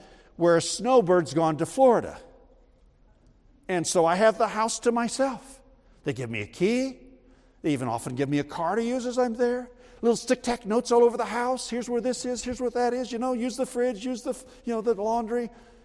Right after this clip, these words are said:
And, and, and wonderful acceptance into that home. And I basically am there all by myself. But you know, every one of those occasions,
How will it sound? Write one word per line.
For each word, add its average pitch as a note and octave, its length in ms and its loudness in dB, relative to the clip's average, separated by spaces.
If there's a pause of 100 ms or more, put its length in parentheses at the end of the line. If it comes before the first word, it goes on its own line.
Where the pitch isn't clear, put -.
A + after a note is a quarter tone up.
(140)
And, F3+ 220 -2 (180)
and, F3+ 220 -4
and F3 320 -4
wonderful C#4+ 680 -2
acceptance A#3+ 920 -6
into F3 180 -4
that F#3+ 160 0
home. A3+ 300 -8 (720)
And G#3+ 100 -2
I A3+ 120 0
basically B3 640 0
am A#3+ 140 -4
there A#3 440 0 (440)
all G#3 100 -2
by C4 160 2
myself. C#4+ 760 -4 (1400)
But F3 220 -4
you F3+ 80 -2
know, A#3+ 380 -2 (180)
every B3+ 340 2
one A#3+ 260 -2
of A#3 140 -4
those A#3 280 4
occasions, A3 840 -2